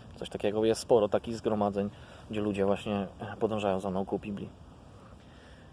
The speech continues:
<clears throat> No, tak jeszcze tylko wracałem właśnie w każdym razie do tej mojej choroby, także, także zostałem, e, dzięki Bogu zostałem uzdrowiony. E, żyje się mi teraz dużo lepiej przez te parę lat,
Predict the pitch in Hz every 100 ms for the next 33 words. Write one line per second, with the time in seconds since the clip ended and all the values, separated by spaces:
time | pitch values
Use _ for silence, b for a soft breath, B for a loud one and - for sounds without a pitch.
0 | B B - - 185 185 175 113 127 120
1 | - 135 127 131 135 127 107 104 110 113
2 | 107 110 107 101 110 104 104 113 98 98
3 | 98 101 92 110 101 113 107 117 - 135
4 | 127 120 117 113 113 117 143 135 131 120
5 | 117 135 123 143 139 127 123 120 123 135
6 | - B B B B B - 117 110 110
7 | 107 107 135 123 123 120 120 110 110 143
8 | 131 123 - 123 123 - 117 117 120 117
9 | 113 110 -